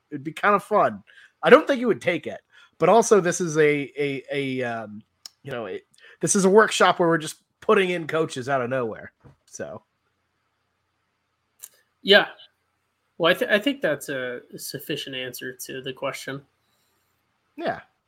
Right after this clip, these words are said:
Speaker 1: Or like, uh, yeah, Coach O, you know, offensive, uh,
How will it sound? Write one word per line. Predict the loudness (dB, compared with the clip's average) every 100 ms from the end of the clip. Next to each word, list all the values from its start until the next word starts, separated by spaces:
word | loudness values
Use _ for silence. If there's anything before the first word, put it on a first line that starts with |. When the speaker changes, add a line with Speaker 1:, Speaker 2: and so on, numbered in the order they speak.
| _ _ _
Speaker 1:
Or | 0
like, | 4 2 2
uh, | 2 2 0 -6
yeah, | -8
Coach | -6 -4 -4 0
O, | 0 0 -2
you | -4
know, | -4 0
offensive, | 0 0 -4 -4 -4 -4 -4 -6
uh, | -6